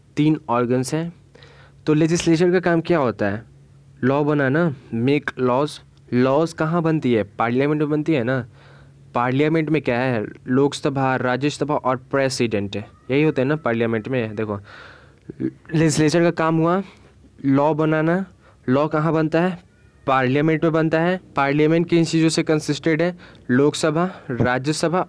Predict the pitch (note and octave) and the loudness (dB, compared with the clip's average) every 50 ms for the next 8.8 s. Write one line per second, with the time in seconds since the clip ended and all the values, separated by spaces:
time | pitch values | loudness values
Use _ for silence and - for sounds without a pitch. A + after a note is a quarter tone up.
0 | - - D#3 E3+ F#3 F#3 - - - - C3 A#2+ A#2 A#2 - B2 A2 A2 G#2+ G#2+ | -4 -2 0 0 0 -2 -4 -8 -4 -2 0 0 0 -2 -2 -2 0 0 -2 -2
1 | G#2+ C#3+ D3+ E3 D#3 B2+ - A#2 A#2 C3+ D3 C#3+ C3+ - _ _ _ - - - | -2 -2 0 2 0 0 0 0 0 0 -2 -2 -4 -10 _ _ _ -20 -20 -20
2 | - - - - - - - - - - - D#3 D3 D#3 C3 B2+ A2+ A2 C3 C3+ | -20 -20 -20 -20 -20 -20 -20 -20 -14 -6 -4 0 0 0 2 0 -2 -2 0 0
3 | C#3 D3 C#3 C#3+ D#3 D3 E3 E3 E3 E3 D#3+ E3 D#3+ - D#3+ D#3+ E3 E3 E3 D#3 | 0 0 2 2 0 0 2 0 0 0 -2 -2 -2 0 0 0 2 0 0 0
4 | D#3+ E3 D3+ C#3 C#3+ D3+ D3 D3+ D3 D3 D3 D3 D3+ D#3 D#3 - - D#3+ C#3+ D3+ | 0 0 0 2 0 0 0 0 0 0 0 0 -2 -4 -4 -2 -2 0 0 2
5 | C#3 C3+ C3 D3 D#3 D3 D3 D#3 E3 E3+ - E3 D#3+ E3 F#3+ F3+ F3+ F3 E3 D#3+ | 0 -2 0 -2 -2 -2 0 -2 -2 2 2 0 2 2 2 2 2 0 0 0
6 | D3 C3+ B2 C3 A#2+ A#2 A2 - A2+ A2 A2 A2+ C3 C3+ C3 B2 B2 B2+ D3 E3 | -2 -2 0 0 -2 -2 0 0 -2 -2 0 0 2 2 4 4 4 2 2 0
7 | E3+ C#3+ C3+ D3 D#3 D#3+ C#3 B2+ A#2 A#2 A#2 B2 C#3 - E3 - - E3 E3 D#3+ | 0 0 0 0 2 2 2 2 2 2 0 0 -2 -2 -2 0 0 0 0 2
8 | - F3 E3 E3+ E3+ E3 D#3+ D3+ - - A#2 A2 G#2+ G#2 G#2 G#2 | 2 2 4 4 4 2 2 0 0 0 0 0 0 0 -2 -2